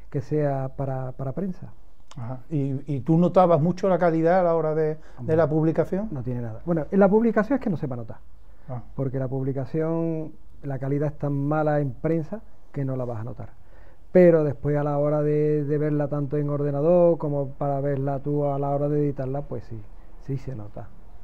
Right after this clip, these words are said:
Speaker 1: Sí
Speaker 2: Ajá.
Speaker 1: se nota lo que es la calidad de una cámara de fotos a un móvil. Estamos hablando de,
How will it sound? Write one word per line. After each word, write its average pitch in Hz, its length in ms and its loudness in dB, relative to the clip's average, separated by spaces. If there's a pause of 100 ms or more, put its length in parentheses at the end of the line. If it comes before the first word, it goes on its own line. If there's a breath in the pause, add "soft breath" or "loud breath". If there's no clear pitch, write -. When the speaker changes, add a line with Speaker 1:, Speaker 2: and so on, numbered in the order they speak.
Speaker 1:
Sí 117 60 -10
Speaker 2:
Ajá. 120 120 -10
Speaker 1:
se 120 100 -8
nota 123 240 -6
lo 135 140 -2
que 123 100 -6
es 117 60 -4
la 127 140 -4
calidad 135 420 -2
de 143 100 2
una 147 400 -2
cámara 139 320 -4
de 143 80 -2
fotos 170 340 -2 (300 loud breath)
a 151 140 -2
un 139 180 0
móvil. 151 300 0 (400 soft breath)
Estamos 139 400 -2
hablando 147 420 2
de, 160 560 2